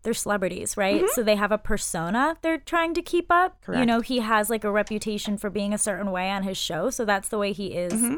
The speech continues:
Speaker 1: on his show and, and what have you. But this, but this man was a father. This was,
Speaker 2: He was
Speaker 1: this
Speaker 2: a
Speaker 1: was
Speaker 2: person.
Speaker 1: a human being who,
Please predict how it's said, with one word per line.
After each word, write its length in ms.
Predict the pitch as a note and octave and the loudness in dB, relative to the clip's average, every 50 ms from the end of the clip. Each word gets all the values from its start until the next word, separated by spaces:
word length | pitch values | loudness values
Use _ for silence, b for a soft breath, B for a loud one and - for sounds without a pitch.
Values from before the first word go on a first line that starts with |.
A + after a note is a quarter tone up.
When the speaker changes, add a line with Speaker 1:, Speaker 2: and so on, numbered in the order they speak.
| G#4 | -2
Speaker 1:
on 140 | - F3 E3+ E3+ | -4 -4 -4 -4
his 140 | F3 E3+ | -6 -8
show 500 | - - - D#3+ D3 C#3+ E3+ G#3 B3+ D4 | -8 -6 -6 -4 -4 -4 -2 -2 0 0
and, 320 | C#4+ G#3+ F#3+ F#3 F#3 F3 - - - - - - | 0 0 0 -2 -2 -4 -8 -12 -14 -18 -14 -8
and 160 | - G#3 F#3 E3+ | -6 -6 -6 -4
what 140 | F3 - - | -6 -6 -4
have 220 | F3+ E3 E3 F3+ | -4 -4 -4 -2
you. 220 | G3+ B3 C#4+ D#4 D#4+ B B B B B B B B | 0 2 2 2 0 B B B B B B B B
But 220 | - C4 B3+ - - | -2 -2 -2 0 -2
this, 240 | - C#4 B3+ - - - _ _ _ - _ | -2 -2 -2 -2 -6 -10 _ _ _ -10 _
but 200 | - - - - | -6 -6 -4 -4
this 180 | C4+ B3 - | -6 -2 0
man 180 | C4 C4+ C#4 D4 | 0 0 2 0
was 120 | D4+ B3+ | 0 -2
a 60 | B3 | -2
father. 800 | G#3 - - - F3+ F3 A3+ B3+ A3 G#3 D2 D2 D#2 - A3 G#3+ - | -4 -6 -12 -10 -6 -4 -4 -2 -2 -2 -4 -4 -6 -6 -8 -10 -6
This 180 | - B3+ A3 - | -6 -6 -4 -2
was, 200 | B3+ C4 A#3 A3+ - | -2 -2 -2 -4 -4
Speaker 2:
He 80 | G#3+ | -4
was 100 | G3+ G3+ | 0 0
Speaker 1:
this 120 | A#3+ - - | 0 0 2
Speaker 2:
a 140 | - - C#4 | 2 2 2
Speaker 1:
was 80 | - | 2
Speaker 2:
person. 140 | - - E3+ D#3 | 2 0 0 2
Speaker 1:
a 40 | |
human 280 | D#3 B3 A#3+ A#3+ A#3 G#3+ | 4 4 4 4 2 2
being 520 | F3 G3+ G#3 A3+ A#3 - - - - G#3 | 2 0 0 0 0 0 -4 -4 -4 -4
who, 460 | G#3 E3 - A3+ G3+ F#3+ F#3+ G3+ - | 0 2 2 2 2 0 -4 -8 -10